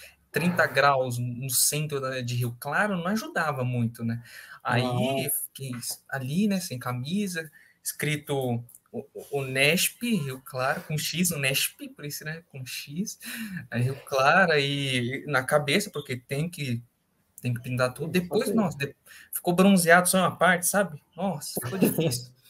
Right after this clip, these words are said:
Speaker 1: A vida é dura. Eu queria saber, foi, é mais ou menos parecida?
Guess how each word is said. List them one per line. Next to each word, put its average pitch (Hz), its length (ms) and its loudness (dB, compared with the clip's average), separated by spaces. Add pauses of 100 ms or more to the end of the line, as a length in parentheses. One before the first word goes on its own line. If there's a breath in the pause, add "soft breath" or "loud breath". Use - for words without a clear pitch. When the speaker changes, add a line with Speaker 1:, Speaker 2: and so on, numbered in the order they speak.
(240 soft breath)
Speaker 1:
A 127 60 -12
vida 131 180 0
é 160 40 2
dura. 160 360 -2 (200)
Eu 139 100 -8
queria - 180 -8
saber, 175 680 0
foi, 156 380 -4
é 131 60 0
mais 151 200 2
ou 160 80 -2
menos 147 160 -4
parecida? 135 680 -2